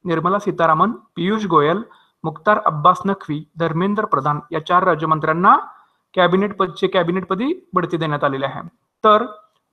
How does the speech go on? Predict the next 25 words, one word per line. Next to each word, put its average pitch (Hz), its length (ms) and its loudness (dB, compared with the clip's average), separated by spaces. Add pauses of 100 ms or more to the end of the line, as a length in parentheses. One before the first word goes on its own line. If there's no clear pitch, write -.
(220)
अश्विनी 226 340 0
कुमार 214 360 2
चौबे, 208 300 -2 (160)
शिवप्रताप 214 580 -4
शुक्ला, 180 420 0 (540)
चौधरी 190 320 2
वीरेंद्र 208 440 2
कुमार, 143 340 0 (100)
हरदीप 170 380 -4
सिंग 208 280 -2
पुरी, 208 440 0 (220)
अल्फॉन्स 208 640 0
कन्नननाथन, 180 800 0 (460)
अनंत 202 280 2 (140)
कुमार 202 220 2
हेगडे, 170 380 0 (180)
राजकुमार 208 540 2
उर्फ 214 360 -2 (120)
आर 180 200 2
के 214 80 -2
सिंह, 185 420 -2 (580)
गजेंद्र 220 340 2
सिंह, 214 320 0 (280)
अ, 170 260 2
शेखावत 190 420 4